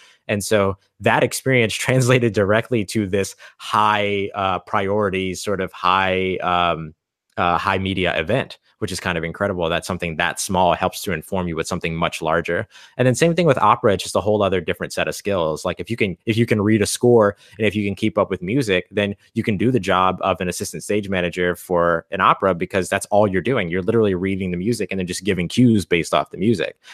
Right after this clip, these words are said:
And so you sit there with the score in your hand and you flip through and you just do what you told yourself to do because you wrote it down.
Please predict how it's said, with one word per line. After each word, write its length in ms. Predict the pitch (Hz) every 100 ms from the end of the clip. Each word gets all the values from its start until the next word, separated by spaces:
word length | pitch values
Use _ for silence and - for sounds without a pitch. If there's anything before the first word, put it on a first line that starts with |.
| - -
And 120 | 98
so 80 | 95
you 100 | 87
sit 180 | 131
there 120 | 123 98
with 80 |
the 80 | -
score 240 | - 170 160
in 60 |
your 100 | 107
hand 200 | 101 101
and 60 | 95
you 80 | 92
flip 200 | 123 -
through 120 | 175
and 100 | 143
you 80 | 113
just 200 | 113 -
do 120 | 117
what 160 | 120 95
you 40 |
told 240 | 117 127
yourself 300 | 113 - 101
to 80 | -
do 320 | 170 180 101 - _
because 180 | 123 117
you 140 | 120
wrote 160 | 123 120
it 100 | 95
down. 340 | 143 107 -